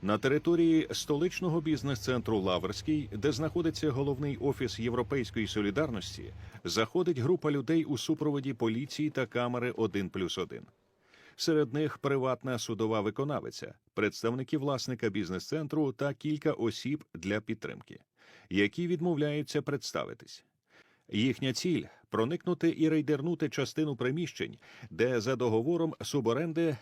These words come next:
розташована приймальня народного депутата Миколи Величковича, хоча у них немає повноважень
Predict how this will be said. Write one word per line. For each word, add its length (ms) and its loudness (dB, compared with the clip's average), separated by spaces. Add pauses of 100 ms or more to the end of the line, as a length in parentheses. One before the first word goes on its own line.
розташована 720 0
приймальня 560 0
народного 440 0
депутата 460 -2
Миколи 420 0
Величковича, 600 0
хоча 300 2
у 120 2
них 200 -2
немає 440 2
повноважень 680 -2